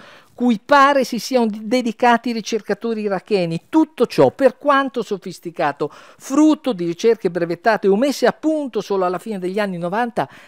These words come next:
è ampiamente superato. Oggi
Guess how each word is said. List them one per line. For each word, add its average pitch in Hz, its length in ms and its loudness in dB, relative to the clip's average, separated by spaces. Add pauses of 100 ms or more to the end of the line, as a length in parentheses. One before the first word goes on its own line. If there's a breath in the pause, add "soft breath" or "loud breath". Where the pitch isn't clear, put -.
(180 loud breath)
è 190 260 -6
ampiamente 147 720 -8
superato. - 800 -12 (1120)
Oggi 113 720 -2